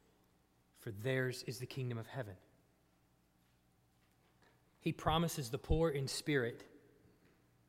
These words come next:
eternal life. He promises that every person that comes to him like this is going to be healed.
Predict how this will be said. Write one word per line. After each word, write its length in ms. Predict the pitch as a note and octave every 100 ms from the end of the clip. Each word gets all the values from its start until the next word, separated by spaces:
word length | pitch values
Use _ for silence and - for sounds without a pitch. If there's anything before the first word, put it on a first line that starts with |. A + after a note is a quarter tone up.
| _ _ _ _ _ _ _ _ -
eternal 380 | C#3 - E3 C3+
life. 460 | B2+ A2 - - - - _ _ _ _ _ _ _ _ _ _ _ _ _ _ _ _ _ _ _
He 120 | -
promises 580 | E3 G#3 G3 G3+ - D3
that 140 | C3 C#3
every 200 | C#3+ C#3+
person 300 | D3+ C#3 B2
that 120 | A#2+
comes 220 | D3 C#3+
to 100 | C#3+
him 200 | C3 A#2
like 220 | A#2+ B2
this 300 | - C3 - - - - -
is 200 | A#2+ G#2
going 320 | - B2+ B2 A2+
to 120 | A2
be 180 | A#2 G#2
healed. 300 | - G2+